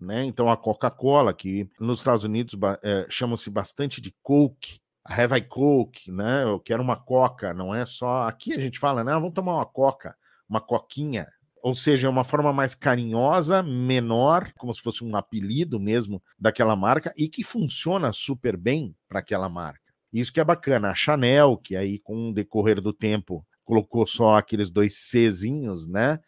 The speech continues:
como símbolo, a Disney, que se você vê o D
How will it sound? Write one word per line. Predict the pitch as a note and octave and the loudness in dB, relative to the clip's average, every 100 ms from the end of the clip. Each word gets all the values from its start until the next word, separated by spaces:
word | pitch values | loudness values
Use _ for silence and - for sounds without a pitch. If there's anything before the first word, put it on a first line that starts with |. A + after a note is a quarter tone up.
| _ | _
como | - A2 G#2 | -8 -6 -4
símbolo, | - D#3 E3 B2+ A2 G#2+ | -6 -4 -2 -2 2 2
a | G#2 | 2
Disney, | F#2 B2 D#3+ C3 G#2+ F#2+ | 0 0 2 2 0 -4
que | |
se | - | -6
você | G#2+ - A2 | -6 -2 0
vê | G#2+ | 4
o | A2+ | 4
D | G2 G2 B2 A#2+ | 2 6 6 6